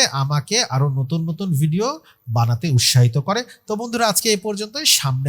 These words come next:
আবার নতুন ভিডিও নিয়ে হাজির হব। আজকে আপনাদের সকলকে অসংখ্য ধন্যবাদ, সকলে ভালো থাকবেন,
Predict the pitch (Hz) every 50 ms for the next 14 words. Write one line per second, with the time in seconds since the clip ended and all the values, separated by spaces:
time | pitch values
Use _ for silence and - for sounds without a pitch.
0 | 135 135 143 139 131 147 151 - 226 220 214 202 220 202 226 220 214 220 220 196
1 | 202 202 202 214 220 226 269 277 - 127 131 127 - - 143 131 - - 131 127
2 | 131 127 - - 135 - 143 135 131 143 127 - 160 - 277 294 269 285 262 269
3 | 262 254 269 262 269 277 - _ _ _ _ - - 175 160 175 180 151 165 185
4 | 180 185 196 196 202 269